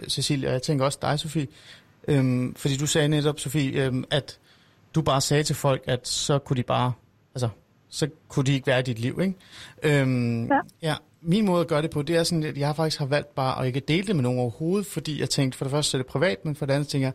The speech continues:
Speaker 1: det er bare en byrde at smide på andre. Altså, øh, så skal de gå rundt og hele tiden tænke på, at jeg er ked af det.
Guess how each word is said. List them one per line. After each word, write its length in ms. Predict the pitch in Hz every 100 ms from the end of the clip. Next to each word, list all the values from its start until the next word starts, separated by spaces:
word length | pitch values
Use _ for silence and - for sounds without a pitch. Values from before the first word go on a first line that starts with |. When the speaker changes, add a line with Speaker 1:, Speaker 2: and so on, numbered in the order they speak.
| - - - -
Speaker 1:
det 60 | 131
er 40 |
bare 140 | 123 131
en 80 |
byrde 340 | 135 151 175 208
at 60 |
smide 200 | 143 143
på 80 | 127
andre. 300 | 127 120 127 - _
Altså, 140 | 139 123 - _ _ _ _ _ - -
øh, 140 | 135 110
så 160 | 135 175
skal 180 | - 180
de 80 |
gå 120 | 202 156
rundt 400 | 143 139 - - _
og 80 | 147
hele 160 | 135 143
tiden 200 | 156 127
tænke 260 | - 135 -
på, 160 | 139
at 140 | 131 123
jeg 180 | 143 147 -
er 80 | 131
ked 240 | 151 135
af 120 | 117
det. 140 | 113